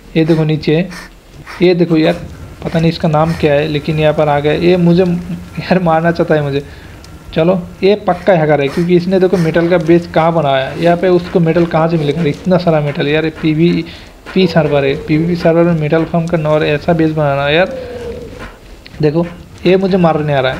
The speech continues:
आ रहा है देखो, और मुझे fight नहीं करला-, करना। चलो, उसको leak के देते यार, मुझे fight नहीं करना है, फिर भी मुझे मार रहा है यार। चलो, message,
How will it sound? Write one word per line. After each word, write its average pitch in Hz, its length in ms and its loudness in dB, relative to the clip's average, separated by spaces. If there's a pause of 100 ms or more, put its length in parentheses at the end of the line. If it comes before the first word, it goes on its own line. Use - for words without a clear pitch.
आ 147 120 2
रहा 135 160 0
है 131 100 -2
देखो, 147 260 -2 (360)
और 160 100 0
मुझे 180 240 2
fight 170 280 -2
नहीं 165 180 0
करला-, 139 360 0 (180)
करना। 139 240 -4
चलो, 175 240 4
उसको 170 200 0
leak 165 260 2
के 180 80 2
देते 160 220 2
यार, 160 160 2
मुझे 160 220 -2
fight 151 280 -2
नहीं 156 200 0
करना 131 260 -2
है, 135 300 -10 (600)
फिर 190 160 2
भी 214 80 0
मुझे 196 220 2
मार 156 180 0
रहा 143 120 0
है 135 140 0
यार। 160 180 -2 (460)
चलो, 160 200 2
message, 160 280 -2